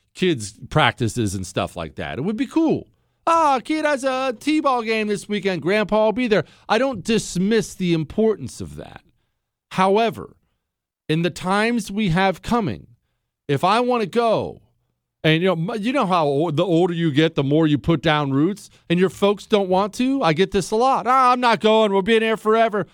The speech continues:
Jesse, my parents don't wanna go." Okay. See you at Christmas time. I d-, I don't,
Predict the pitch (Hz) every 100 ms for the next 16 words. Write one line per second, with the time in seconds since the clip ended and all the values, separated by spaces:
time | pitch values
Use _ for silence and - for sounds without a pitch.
0 | _ - 262 254 262 247 233 240 254 247
1 | - 254 247 247 247 220 269 254 196 123
2 | _ _ _ _ _ _ _ _ _ _
3 | _ _ _ _ _ _ 139 139 208 208
4 | 165 - 123 _ _ _ _ _ _ _
5 | _ _ _ _ _ _ _ _ - 180
6 | 202 190 214 214 - 117 110 113 135 -
7 | _ _ _ _ _ _ _ _ _ _
8 | _ _ _ _ 147 190 185 226 226